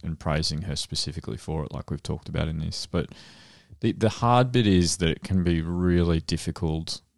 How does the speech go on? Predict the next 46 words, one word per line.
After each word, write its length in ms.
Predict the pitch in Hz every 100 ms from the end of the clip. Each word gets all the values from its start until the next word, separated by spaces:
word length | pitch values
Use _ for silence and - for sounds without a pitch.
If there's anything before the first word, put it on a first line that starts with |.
| -
taking 360 | - 69 80 80
those 360 | 78 80 -
first 380 | - 82 80 -
steps 400 | - - - -
with 120 | -
it, 200 | 127 147
like 160 | - -
I 140 | 78 78
experienced. 680 | - - 80 92 123 -
And 260 | - 85 92 - - - _ -
my 160 | 92 92
advice 340 | 90 101 104
to 80 | -
parents, 420 | - 92 85 71
w-, 200 | - 82
wherever 640 | - 82 82 82 82 82 78
it 100 | 82
is, 520 | 82 82 80 - - _ _ _ _ -
is 120 | 87
just 220 | 92 -
be 80 | 87
gentle 460 | - 82 82 - 85
with 140 | 92
it. 160 | 123 131 - - _ _ _ -
Like, 160 | 90 98
we're 60 |
gonna 180 | 101 117
do 100 | 107
some 160 | 98 92
stuff 240 | - 78
in 60 | 90
the 80 | 78
future 420 | - 80 - 80
in 160 | 82
resilience, 800 | 82 82 82 85 85 85 69 -
and 80 | 78
we've 120 | 82
been 180 | 80 80
asked 320 | 82 82 - - - -
that 160 | 78
a 60 | 73
lot 340 | 80 80 80 -
by 200 | 82 82
fans, 600 | 85 85 85 85 - - _
fans 320 | - 87 82
again. 300 | - - 90